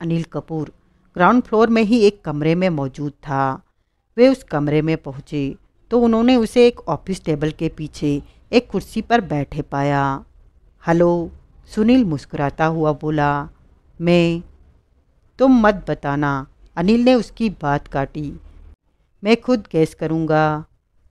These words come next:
"अच्छा, हाँ, तुम्हारा नाम सुनील है, तुम आदमी हो, शंकर रोड पर रहते हो, अकाउंटेंट की सरकारी नौकरी करते हो, और हमारी पहली मुलाकात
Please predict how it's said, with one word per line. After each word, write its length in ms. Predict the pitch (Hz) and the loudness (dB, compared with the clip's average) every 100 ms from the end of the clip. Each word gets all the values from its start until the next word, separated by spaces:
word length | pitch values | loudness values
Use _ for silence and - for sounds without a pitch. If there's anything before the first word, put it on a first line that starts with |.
| _ _ - | _ _ -8
"अच्छा, 460 | 208 - - 170 160 156 160 _ _ _ _ _ _ _ _ - | -8 -8 -6 0 0 0 -4 _ _ _ _ _ _ _ _ 2
हाँ, 380 | 180 165 139 - _ _ - | 4 4 0 -8 _ _ -6
तुम्हारा 320 | 196 214 240 | 2 4 4
नाम 220 | 247 240 247 | 4 2 -2
सुनील 440 | - 156 156 160 | -4 -4 -2 -2
है, 220 | 139 156 151 143 - _ _ _ - | 0 0 0 -2 -10 _ _ _ 0
तुम 180 | 254 254 160 | 2 2 -2
आदमी 380 | 151 143 156 160 | -4 -4 -4 -4
हो, 400 | 156 160 143 135 _ _ - - | -2 -2 -4 -8 _ _ -20 -4
शंकर 380 | 185 165 233 | -2 2 4
रोड 260 | 247 247 - | 4 2 0
पर 140 | 240 | 0
रहते 360 | 196 156 - 165 | 0 -2 -4 -4
हो, 380 | 151 151 143 139 _ _ - | -2 -2 -4 -8 _ _ -12
अकाउंटेंट 580 | 175 208 220 226 247 233 | -4 0 0 2 2 2
की 140 | 269 | -2
सरकारी 500 | - 156 - 165 220 | -2 -4 0 0 0
नौकरी 300 | 208 151 160 165 | -2 -4 -6 -8
करते 360 | 156 - 165 | -8 -6 -6
हो, 360 | 147 160 147 - - _ _ 220 | -4 -2 -4 -8 -18 _ _ 2
और 120 | 254 165 | 2 2
हमारी 360 | 165 160 220 226 | 0 2 2 0
पहली 340 | 156 147 180 | -4 -2 -2
मुलाकात 680 | 160 151 147 - 156 147 | 0 0 -2 0 0 0